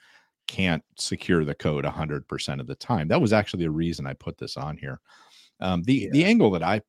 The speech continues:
Speaker 1: I took on this when I was chatting about it was actually around the fact that, uh,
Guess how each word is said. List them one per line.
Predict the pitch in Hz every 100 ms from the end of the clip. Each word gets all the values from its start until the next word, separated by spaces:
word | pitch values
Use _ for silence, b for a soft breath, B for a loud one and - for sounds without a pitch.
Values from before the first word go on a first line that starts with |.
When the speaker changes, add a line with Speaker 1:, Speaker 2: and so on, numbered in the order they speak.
| _ -
Speaker 1:
I | 101
took | 110 85 -
on | 78 71
this | 71 69 -
when | 76 78
I |
was | 80 71
chatting | - 69 65 73
about | 69 73 71
it | 73 - _ _ _ _ _ _ _ -
was | 101 92
actually | 85 101 113 127 104
around | 87 90 107
the | 90
fact | - 82 85 98 -
that, | 80 82 -
uh, | 95 90